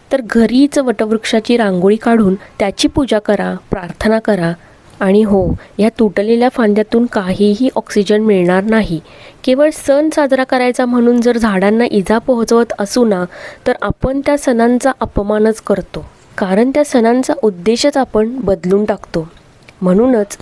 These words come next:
जमत असेल तर घरात वटवृक्षाची रांगोळी काढून आजूबाजूला असणाऱ्या वटवृक्षाखाली किमान वेळ व्यतीत करून ही पौर्णिमा साजरी करूयात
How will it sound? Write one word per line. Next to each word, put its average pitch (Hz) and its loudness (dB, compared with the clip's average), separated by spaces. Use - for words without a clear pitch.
जमत 196 0
असेल 196 -2
तर 240 -2
घरात 220 0
वटवृक्षाची 240 -2
रांगोळी 196 2
काढून 233 2
आजूबाजूला 254 0
असणाऱ्या 220 0
वटवृक्षाखाली 269 0
किमान 262 2
वेळ 233 2
व्यतीत 214 0
करून 202 2
ही 262 0
पौर्णिमा 196 0
साजरी 180 -2
करूयात 170 -2